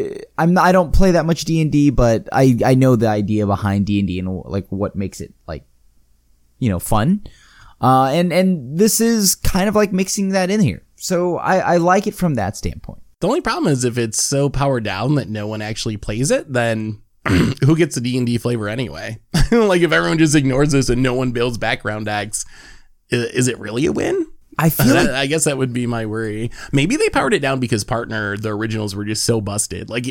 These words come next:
Speaker 2: it's inherently strong to have two commanders when most people have one commander. So maybe they just felt the need that they had to go really safe with these to avoid having the original Partner problem again, where they,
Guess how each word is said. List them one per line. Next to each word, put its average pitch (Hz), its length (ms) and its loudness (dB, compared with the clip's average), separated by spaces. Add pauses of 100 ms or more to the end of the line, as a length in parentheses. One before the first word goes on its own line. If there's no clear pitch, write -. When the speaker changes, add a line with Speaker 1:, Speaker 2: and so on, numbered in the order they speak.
(120)
Speaker 2:
it's 202 140 0
inherently 202 580 0
strong 131 320 -2
to 117 40 -2
have 107 180 -4
two 117 120 0
commanders 107 580 -6
when 113 320 -2
most 139 240 4
people 110 220 -2
have 101 140 -6
one 123 160 -2
commander. 107 500 -6 (320)
So - 160 0
maybe 143 220 -4
they 262 160 -2
just 175 200 0
felt 110 220 -6
the 120 80 0
need 117 300 -4
that 113 140 -4
they 98 120 -8
had 107 300 -10
to 139 80 0
go 160 180 0
really 151 320 -2
safe 131 320 -4
with 147 120 2
these 156 300 2
to 127 140 2
avoid 113 640 -4 (380)
having 151 400 -2
the 139 160 -2
original 135 560 -2
Partner 131 360 -2
problem 143 280 0
again, 147 260 -2
where 123 120 0
they, 101 280 -8